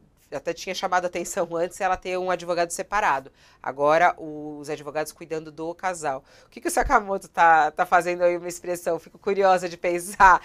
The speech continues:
de, de saber o que você tá pensando, Sakamoto.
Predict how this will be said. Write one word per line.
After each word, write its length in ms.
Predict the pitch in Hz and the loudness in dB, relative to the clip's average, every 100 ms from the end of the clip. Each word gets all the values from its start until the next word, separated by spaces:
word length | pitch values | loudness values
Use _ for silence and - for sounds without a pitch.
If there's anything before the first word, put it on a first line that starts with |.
| - - | -6 -12
de, 180 | 190 196 | -10 -6
de 120 | 196 | -6
saber 280 | - 208 208 | 2 2 2
o 40 | |
que 60 | 202 | -2
você 60 | |
tá 100 | 208 | -2
pensando, 640 | 202 208 214 214 208 180 165 | 0 0 0 0 0 0 -4
Sakamoto. 920 | 175 165 170 180 180 156 151 156 139 | -8 -2 -2 0 0 0 -4 -14 -14